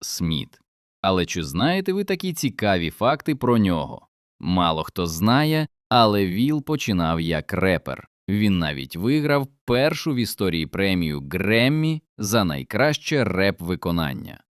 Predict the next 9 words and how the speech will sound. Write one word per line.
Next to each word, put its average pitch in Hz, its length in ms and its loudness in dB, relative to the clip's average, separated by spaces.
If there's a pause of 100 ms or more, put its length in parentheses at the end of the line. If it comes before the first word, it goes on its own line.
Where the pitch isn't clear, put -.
(380)
Попри 76 320 -8
свій - 420 -12
успіх, 151 600 0 (180)
він 131 380 4
ніколи 113 680 2
не 117 120 2
навчався 85 580 -2
акторській 90 500 -4
майстерності, 90 920 -2